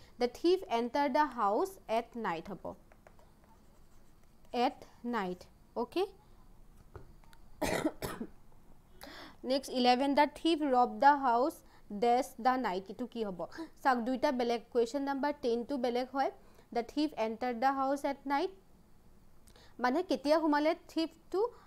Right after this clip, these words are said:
আ, মানে যোনজন চুৰ হয় ৰাতি সোমালে, ৰাতি এটা নিৰ্দিষ্ট পাৰ্টিকুলাৰ টাইমত সোমালে। চ' এইটো আমাৰ এট হ'ব, এটা পাৰ্টিকুলাৰ টাইম, কাৰণ এণ্ট্ৰি হ'বলৈ তেওঁ এটা নি-, পাৰ্টিকুলাৰ টাইমত এণ্ট্ৰি হ'ব।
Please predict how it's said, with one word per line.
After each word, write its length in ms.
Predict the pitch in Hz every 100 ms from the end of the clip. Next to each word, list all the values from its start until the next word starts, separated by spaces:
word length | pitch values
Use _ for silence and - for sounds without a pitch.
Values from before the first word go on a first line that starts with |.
| -
আ, 160 | 226 233
মানে 260 | 247 254
যোনজন 380 | 226 262 269 294
চুৰ 400 | 294 277 269 294
হয় 220 | 285 403 480 - - - -
ৰাতি 300 | 247 233 294
সোমালে, 320 | 277 302 320
ৰাতি 320 | 320 226 - 349
এটা 200 | 277 330
নিৰ্দিষ্ট 480 | 294 226 254 - 311
পাৰ্টিকুলাৰ 540 | 269 220 254 262 277
টাইমত 400 | 285 226 202 220 226
সোমালে। 300 | 214 170 190
চ' 120 | 294
এইটো 200 | 285 294
আমাৰ 220 | 285 330 - -
এট 180 | 240 214
হ'ব, 220 | 208 165
এটা 200 | 202 262
পাৰ্টিকুলাৰ 560 | - 220 - 247 254 247
টাইম, 220 | 220 185 - - -
কাৰণ 240 | - 262 262
এণ্ট্ৰি 300 | 240 240 285
হ'বলৈ 340 | 285 269 294 294
তেওঁ 240 | 277 294 349 - - - - - - -
এটা 180 | 214 320
নি-, 160 | 311 269
পাৰ্টিকুলাৰ 520 | - 262 254 320 339 339
টাইমত 360 | 269 247 277
এণ্ট্ৰি 320 | 262 233 220
হ'ব। 140 | 220